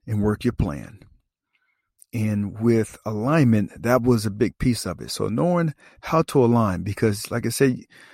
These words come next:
you are beat before the ball is even snapped if you are misaligned. How does that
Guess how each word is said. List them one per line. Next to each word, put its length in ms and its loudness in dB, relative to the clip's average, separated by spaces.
you 240 0
are 220 0
beat 440 2
before 440 0
the 100 -2
ball 420 -2
is 160 -2
even 220 0
snapped 600 -6
if 200 -8
you 120 0
are 80 0
misaligned. 760 -4
How 180 4
does 140 4
that 220 2